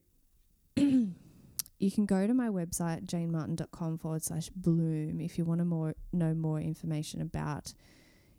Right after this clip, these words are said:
you know, this, this signature program. So it's over three months.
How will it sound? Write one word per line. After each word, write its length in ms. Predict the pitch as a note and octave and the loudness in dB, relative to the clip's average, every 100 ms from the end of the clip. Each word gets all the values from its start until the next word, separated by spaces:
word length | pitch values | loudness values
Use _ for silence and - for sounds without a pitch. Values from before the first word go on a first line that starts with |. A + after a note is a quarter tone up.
| _ | _
you 80 | F3+ | -2
know, 260 | D#3+ D#3 D#3 D#3+ | 0 0 -2 -2
this, 540 | D#3 D3+ - - - A#3 | -2 -2 -2 -4 -6 -10
this 140 | - D#3+ | -8 -4
signature 500 | - F3 E3 D#3 - | -2 -2 0 -2 -4
program. 640 | - D3+ D3+ D3 E3 A#3+ | -4 -4 -4 -2 2 2
So 140 | - E3 | 0 -4
it's 220 | - D#3+ | -2 -2
over 180 | E3 D#3+ | -2 -4
three 260 | - D3+ | -4 -4
months. 540 | D3+ D3+ D3+ D3 - | -2 -2 -2 -2 -4